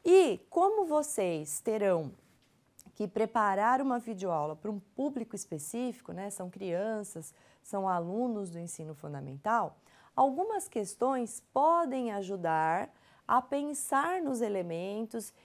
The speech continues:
e na forma como essa videoaula será organizada. Então, eu coloquei algumas questões para que o grupo pense a respeito. Primeira questão,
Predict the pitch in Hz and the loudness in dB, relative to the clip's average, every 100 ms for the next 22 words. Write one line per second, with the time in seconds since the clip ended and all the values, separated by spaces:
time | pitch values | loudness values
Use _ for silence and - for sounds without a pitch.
0 | _ 220 226 247 240 - 277 320 294 262 | _ -6 -4 -4 -6 0 4 4 2 -2
1 | 262 226 220 220 190 196 196 180 175 190 | -4 -4 -4 -4 -6 -8 -2 0 0 -2
2 | 190 - 196 185 190 190 196 226 202 160 | -4 -4 -2 0 0 -2 -4 -4 -6 -8
3 | - - _ _ _ _ 294 330 330 330 | -12 -20 _ _ _ _ 0 0 2 2
4 | 330 311 285 302 311 - 240 - 254 269 | 2 2 2 -2 -4 -4 -4 -2 -2 -2
5 | 269 269 262 240 262 262 330 - _ - | -4 -4 -4 -4 -4 -4 -8 -8 _ 2
6 | 247 247 254 - 269 262 - - _ 233 | 4 2 -2 -4 -6 -10 -18 -20 _ 2
7 | 240 277 285 - - - _ _ _ _ | 4 0 -2 -6 -8 -8 _ _ _ _
8 | _ - - 320 349 370 359 330 320 - | _ -18 -4 0 2 0 0 -2 -2 0
9 | 175 143 | 0 0